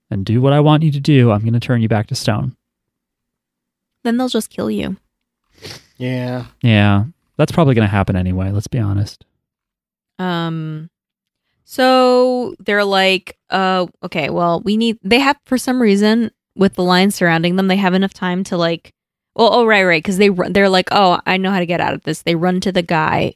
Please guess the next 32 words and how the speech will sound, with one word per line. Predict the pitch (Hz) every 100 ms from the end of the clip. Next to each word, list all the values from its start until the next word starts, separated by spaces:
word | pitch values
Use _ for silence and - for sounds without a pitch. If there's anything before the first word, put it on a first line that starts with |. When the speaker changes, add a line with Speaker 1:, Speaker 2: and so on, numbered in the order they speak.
| -
Speaker 2:
who | 175
they | 175
wanna | 165 165
unfreeze, | - 165 - 156 - 131 - -
who | 185 160 160
I | - 170
have | 202 180
down | 180 180
here | 185 165
as | 165
Tarzan, | - 175 160 165 160 160 165 175 - _
um, | 175 165 165
'cause | 170
that's | 151 -
who |
he | 165
looks | 180 160 -
like. | 143 143 160 - - - - _ _ _ _ _
Um, | - 165 160
he | 160
looks | 160
like | 165 160
Disney's | 165 160 160 156
Tarzan. | - 165 165 160 165 175 - _ _ _ _ _ _
Um, | 165 160 165 165
what | 185 202
is | 202 220
his | 214
name? | 214 208 269 285 _
Does | 185 180
anyone | 175 175 175
know? | 175 180